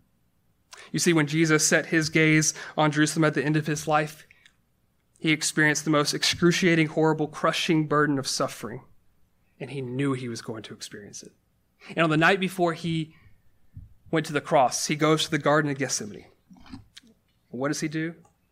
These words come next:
He invites his friends to come with him. And Peter, James, and John come with Jesus to pray in the garden. And Jesus tells them, "This is my hour of greatest need, guys.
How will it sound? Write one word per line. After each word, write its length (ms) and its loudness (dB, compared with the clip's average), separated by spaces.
He 80 -10
invites 300 -2
his 120 -8
friends 260 -10
to 80 -20
come 160 -16
with 180 -16
him. 120 -20
And 120 -20
Peter, 560 -4
James, 380 -2
and 100 -6
John 420 -6
come 200 -2
with 180 -4
Jesus 400 -10
to 100 -10
pray 420 0
in 100 -6
the 60 -6
garden. 400 -6
And 120 -12
Jesus 360 -6
tells 340 0
them, 320 -12
"This 180 -8
is 140 -10
my 240 -4
hour 260 -4
of 200 -14
greatest 460 -6
need, 220 -10
guys. 420 -12